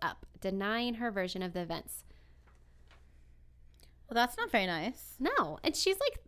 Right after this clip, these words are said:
Speaker 1: okay, if she was, if she graduated in nineteen ninety-nine, she's, like, thirty-nine or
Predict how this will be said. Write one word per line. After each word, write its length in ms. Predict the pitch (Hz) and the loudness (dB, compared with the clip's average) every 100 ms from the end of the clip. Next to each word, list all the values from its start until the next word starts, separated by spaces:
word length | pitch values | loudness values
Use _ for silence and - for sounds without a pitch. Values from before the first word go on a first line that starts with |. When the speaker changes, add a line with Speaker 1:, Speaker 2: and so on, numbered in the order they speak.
| - | -2
Speaker 1:
okay, 240 | 262 302 - | 2 2 2
if 80 | - | 0
she 200 | - 339 | 2 2
was, 340 | 453 285 - - - - 196 - | 2 0 -2 -10 -20 -18 -18 -6
if 140 | 247 | -4
she 120 | - 254 | -4 -6
graduated 720 | 180 165 202 214 262 269 269 | 0 2 2 2 2 2 2
in 140 | 240 | 2
nineteen 340 | 214 202 - 233 | 4 2 0 0
ninety-nine, 420 | 202 190 175 185 | 2 0 0 -2
she's, 240 | 185 202 | -4 -6
like, 180 | 196 190 - - - - - - - | -4 -4 -6 -20 -20 -20 -20 -20 -8
thirty-nine 800 | 202 190 185 185 175 90 202 208 - - - - - - - | -4 -2 -2 -2 -4 -6 -8 -10 -18 -20 -20 -20 -20 -20 -8
or 100 | 196 | -2